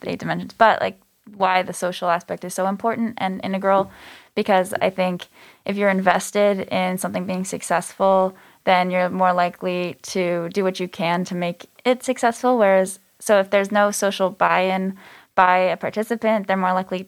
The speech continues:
to complain, to say, "I'm out, I'm done." So that's why it's so important to start that bonding process at the pre-trip meeting on the very first moment they show up to get into the van,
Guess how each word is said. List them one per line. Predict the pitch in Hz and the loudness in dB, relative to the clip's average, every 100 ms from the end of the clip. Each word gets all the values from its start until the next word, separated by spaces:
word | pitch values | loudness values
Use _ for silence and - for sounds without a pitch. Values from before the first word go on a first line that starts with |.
| - | -4
to | 233 214 202 | -2 -2 -6
complain, | - 190 196 180 180 | -6 -6 -2 -2 -4
to | |
say, | 190 180 | -4 -2
"I'm | 175 175 | 0 0
out, | - 170 170 - - | 2 2 2 -2 -6
I'm | 180 | -4
done." | 175 170 170 185 - - - - | 0 0 0 -4 -12 -20 -20 0
So | 196 | 2
that's | 196 | 4
why | 202 | 4
it's | 190 | 2
so | - 190 | 2 2
important | 185 190 180 185 175 | 2 -2 -4 -4 -8
to | - - - _ _ _ | -8 -10 -12 _ _ _
start | - - 190 196 | -4 2 4 4
that | 185 | 0
bonding | 180 180 185 | 0 -2 -2
process | 190 175 180 185 185 | -4 -4 -2 -4 0
at | - 185 | 2 0
the | - | -2
pre-trip | 196 190 190 185 190 | -8 -8 -6 -8 -6
meeting | 190 185 185 185 185 - - - | -6 -4 -4 -6 -8 -12 -12 -2
on | 196 | 0
the | 190 | 2
very | 190 185 190 | 2 4 2
first | 185 185 185 | 0 -2 0
moment | - 180 175 180 | 0 0 -2 -4
they | 180 | -6
show | - 180 | -2 0
up | 175 - | 0 -4
to | |
get | 208 175 | -6 -4
into | 185 190 | -4 -4
the | 185 | -4
van, | 180 175 175 185 | -2 -2 -2 -2